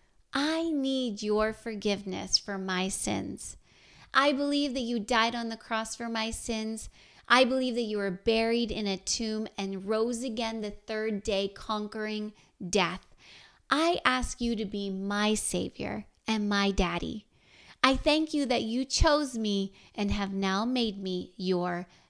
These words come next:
daughter." If you prayed that to Jesus for the first time, I rejoice with you. You are a daughter of the King. You are a new creature.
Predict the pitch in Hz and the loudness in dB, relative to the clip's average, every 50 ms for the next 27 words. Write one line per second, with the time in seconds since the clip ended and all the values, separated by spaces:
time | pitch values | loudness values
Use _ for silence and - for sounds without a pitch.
0 | - - 165 185 180 165 165 170 - - 202 208 220 208 _ _ _ _ _ _ | -8 0 2 4 4 4 4 0 -2 -4 -6 -6 -8 -12 _ _ _ _ _ _
1 | _ _ _ _ - - - - - - - - - - 285 269 269 269 269 302 | _ _ _ _ -20 -20 -20 -20 -20 -20 -20 -8 -2 0 0 2 2 2 2 2
2 | 359 370 - - - 359 330 320 320 262 247 262 247 240 - - - 247 214 220 | 2 2 2 2 4 6 6 6 6 4 2 2 2 2 0 -4 -8 -6 -4 -2
3 | 226 226 208 214 214 208 - - 208 190 196 190 185 - - - 214 220 226 - | -2 -2 -2 -4 -4 -4 -4 -4 -4 -6 -6 -8 -10 -10 -6 -4 -4 -2 -2 0
4 | - - - 226 214 208 208 208 202 208 - _ - 220 233 277 320 359 349 320 | 2 2 2 2 2 -4 -4 -4 -6 -8 -8 _ -2 0 0 2 0 0 -2 -2
5 | 302 262 226 208 - - - - - 247 269 320 381 415 - - - - 330 302 | -2 -2 -2 -4 -6 -6 -4 -2 0 2 4 6 4 4 2 0 0 2 2 2
6 | - - 226 226 220 202 185 170 - - - - - - _ - 226 233 254 277 | 4 2 2 4 6 6 4 4 0 -6 -20 -20 -20 -20 _ -4 0 2 2 4
7 | 285 285 285 285 302 - - - - - - 196 185 175 170 170 175 175 - 202 | 2 2 0 -4 -6 -12 -18 -20 -14 -8 -6 -4 -4 -4 -6 -8 -8 -8 -6 -4
8 | 185 175 180 185 190 190 208 - - 202 190 190 - 220 220 - - - 190 180 | -4 -2 -2 -4 -4 -6 -6 -6 -8 -8 -6 -2 -2 -4 -2 -2 -4 -4 -2 -2
9 | 175 170 175 185 - - - - - _ - 240 247 233 - - 220 208 202 190 | -2 -4 -6 -10 -12 -16 -20 -20 -12 _ -2 0 0 0 2 2 2 2 2 2
10 | 190 190 196 196 208 226 262 269 - - 302 269 240 247 - - 220 196 196 | 0 0 0 0 0 0 0 2 0 2 2 2 0 0 -2 -2 -2 -2 -4